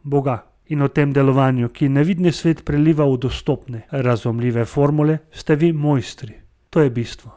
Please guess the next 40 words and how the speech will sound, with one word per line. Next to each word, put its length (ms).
Naloga 400
vernikov, 520
posebej 420
pa 140
še 160
duhovnikov, 680
je 120
ravno 320
v 40
tem, 300
da 80
se 140
dotaknejo 640
srca 400
sodobnega 540
človeka, 560
da 80
je 100
ganjeno 540
in 120
se 180
odpre 400
pred 220
oznanilom 580
Gospoda 440
Jezusa. 580
In 140
o 60
tem 240
njihovem 420
prizadevanju 800
ima 240
prispevek, 720
ki 140
ga 120
lahko 320
nudita 420
literatura 720
in 100
poezija, 580